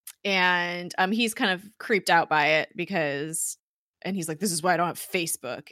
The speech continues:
And Daisy has figured out that he and Ivanov are connected somehow by this mining facility in Russia. And we'll go to that in just a second 'cause I accidentally skipped something.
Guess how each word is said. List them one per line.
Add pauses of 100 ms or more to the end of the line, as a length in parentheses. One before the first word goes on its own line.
And (420)
Daisy
has
figured
out
that
he
and
Ivanov
are
connected
somehow
by
this
mining
facility
in
Russia.
And
we'll
go
to
that
in
just
a
second
'cause
I
accidentally
skipped
something.